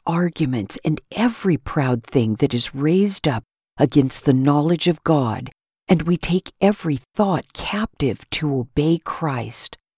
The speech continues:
and we are ready to punish any disobedience once your obedience is complete. Look at what is obvious. If anyone is confident that he belongs to Christ,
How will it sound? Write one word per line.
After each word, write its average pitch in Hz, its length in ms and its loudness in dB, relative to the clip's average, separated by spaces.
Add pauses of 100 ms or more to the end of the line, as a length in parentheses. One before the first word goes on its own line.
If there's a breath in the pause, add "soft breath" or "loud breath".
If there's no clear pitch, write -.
(160)
and 170 160 2
we 175 180 2
are 160 120 2
ready 165 500 2
to - 160 -10
punish 170 560 -2 (120)
any 226 300 8 (100)
disobedience 135 1040 -2 (320)
once 151 440 4
your 170 380 4
obedience 123 840 0
is 127 180 0
complete. - 880 -4 (1000)
Look 196 300 4
at 285 180 -4
what 170 120 0
is 185 180 -2 (100)
obvious. 127 800 -2 (420)
If - 160 2 (100)
anyone 226 440 4
is 226 160 4
confident - 800 -2
that 131 160 -4
he 190 260 -2
belongs 185 540 0
to 180 100 -2
Christ, 190 680 -4